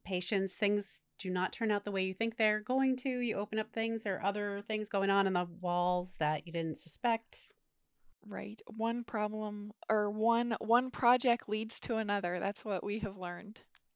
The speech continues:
Speaker 1: Yeah, it definitely does. And there's no end to the projects either. So I try to
Speaker 2: No.
Speaker 1: remind myself of that when I am impatient for things to get done, is that there's never,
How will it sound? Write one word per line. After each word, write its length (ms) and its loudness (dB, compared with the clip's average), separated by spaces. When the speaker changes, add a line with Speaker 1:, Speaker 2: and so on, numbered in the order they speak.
Speaker 1:
Yeah, 180 -4
it 80 -10
definitely 340 -6
does. 280 -4
And 200 0
there's 160 0
no 160 4
end 340 2
to 80 -18
the 80 -2
projects 580 -4
either. 280 -4
So 340 0
I 60 4
try 220 8
to 160 10
Speaker 2:
No. 180 -2
Speaker 1:
remind 360 10
myself 380 6
of 180 -4
that 280 8
when 120 4
I 120 8
am 240 0
impatient 580 -2
for 120 0
things 340 2
to 80 -4
get 260 -2
done, 360 4
is 100 2
that 160 -4
there's 200 -2
never, 540 0